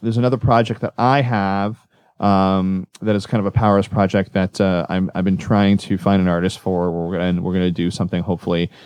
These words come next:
uh, uh, independently. It's the next thing I'm gonna publish. Uh, next thing I'm going to, uh, to pitch, uh, at Comic-Con,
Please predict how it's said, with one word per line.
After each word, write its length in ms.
uh, 680
uh, 280
independently. 600
It's 140
the 60
next 180
thing 100
I'm 60
gonna 120
publish. 380
Uh, 140
next 180
thing 100
I'm 80
going 220
to, 220
uh, 160
to 140
pitch, 500
uh, 300
at 120
Comic-Con, 640